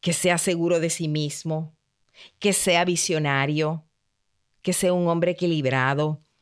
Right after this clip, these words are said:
Y desde ahora, cuando tú estés en la búsqueda del hombre ideal, ten en cuenta este perfil.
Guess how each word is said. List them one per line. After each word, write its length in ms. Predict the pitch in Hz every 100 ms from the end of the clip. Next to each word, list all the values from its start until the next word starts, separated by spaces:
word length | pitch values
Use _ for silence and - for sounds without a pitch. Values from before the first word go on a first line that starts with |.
| _ _ _ _ _ _ _ _ _
Y 100 | 185
desde 300 | 208 285 285
ahora, 600 | 311 285 285 208 165 165 _ _ _ _ _ _ _
cuando 380 | 160 160 156 156
tú 400 | 226 240 247 -
estés 480 | 165 - 180 190 - _
en 340 | - 285 302 311
la 160 | 330
búsqueda 960 | 320 359 359 - - 220 190 151 151 -
del 240 | - 165 160
hombre 300 | 160 170 214
ideal, 640 | 254 320 202 165 160 175 _ - _ _ _
ten 480 | - 269 254 254 262
en 200 | 269 262
cuenta 720 | 247 - 240 247 240 240 208
este 320 | 185 214 - 233
perfil. 840 | 226 214 - 208 226 214 135